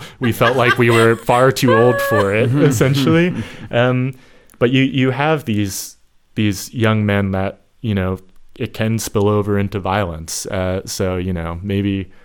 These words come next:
Speaker 1: I'm, I'm no psychology textbook. I don't know when you demark something as a societal ill, but that's why I think politicizing these people and trying to get them to the left, uh, or at the very least,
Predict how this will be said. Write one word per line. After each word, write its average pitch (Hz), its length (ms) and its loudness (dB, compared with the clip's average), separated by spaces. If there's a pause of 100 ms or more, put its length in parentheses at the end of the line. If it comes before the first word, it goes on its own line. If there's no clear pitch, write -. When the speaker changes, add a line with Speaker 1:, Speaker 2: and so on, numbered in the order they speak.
(180)
Speaker 1:
I'm, 101 200 -6
I'm 104 160 -2
no 101 260 -2
psychology 101 600 -2
textbook. 98 500 -8
I 101 60 -2
don't 101 120 -4
know 98 140 -2
when 104 160 -2
you 107 120 -4
demark 101 300 -6
something 104 340 -8
as 98 120 -8
a 98 60 -10
societal 101 520 -4
ill, 120 300 -2 (400)
but 110 140 0
that's 127 220 0
why 113 140 2
I 107 60 0
think 110 400 -6 (480)
politicizing 117 720 0
these 101 180 -4
people 101 400 -2
and 95 420 -6
trying 117 380 0
to 110 80 0
get 104 220 -2
them 101 180 -2
to 107 140 -10
the 98 180 -6 (140)
left, - 580 -2 (220)
uh, 98 320 -4
or 104 160 -2
at 101 80 -4
the 107 80 -6
very 104 240 0
least, 98 400 -4